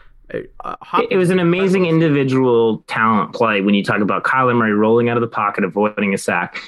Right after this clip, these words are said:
Speaker 2: and then hucking it sixty yards downfield to DeAndre Hopkins in triple coverage. It was t-, it was two individual players who are outstanding talents,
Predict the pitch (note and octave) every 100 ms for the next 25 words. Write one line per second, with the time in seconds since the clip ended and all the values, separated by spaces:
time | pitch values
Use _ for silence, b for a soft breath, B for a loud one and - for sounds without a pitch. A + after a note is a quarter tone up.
0 | B B2 A#2+ A2 C#3 - A#2 A2 - B2
1 | C3 A#2 A2 G#2+ A#2 G#2+ A2 G#2 A2 G2+
2 | G2 - G#2+ G#2 A#2+ A2+ G#2+ A2 G#2+ G2+
3 | F#2 G2+ G2 G#2 F#2 - F#2 E2+ - B
4 | B B - D#3+ F3+ D3 A2+ - F3 D#3
5 | C3 - - D#3 D3 C3 A#2 A2 A2+ G2+
6 | A2 G#2 G2+ - G#2 G2+ G#2 A#2 A#2 -
7 | A#2 G2+ G2+ G2+ G3 G2+ -